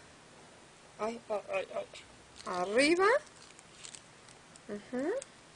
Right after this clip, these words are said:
En medio. Y hasta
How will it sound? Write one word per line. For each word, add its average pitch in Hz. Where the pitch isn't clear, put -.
En 202
medio. 277
Y 285
hasta 269